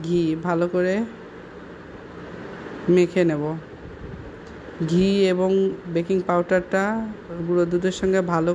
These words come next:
করে মিশিয়ে ডিমটা দিয়ে দেব।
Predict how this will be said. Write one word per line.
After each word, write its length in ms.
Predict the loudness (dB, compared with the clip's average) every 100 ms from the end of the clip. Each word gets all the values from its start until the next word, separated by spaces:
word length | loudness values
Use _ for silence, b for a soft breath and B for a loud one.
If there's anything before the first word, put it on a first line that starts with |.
| 2
করে 200 | 2 4
মিশিয়ে 600 | 4 4 2 0 0 2 0 -4 -14 -16 -18 -16 -16 -16 -16 -16 -16 -16 -14 -14 -12 -8 0
ডিমটা 340 | 4 4 6 4
দিয়ে 260 | 4 2 2
দেব। 180 | 2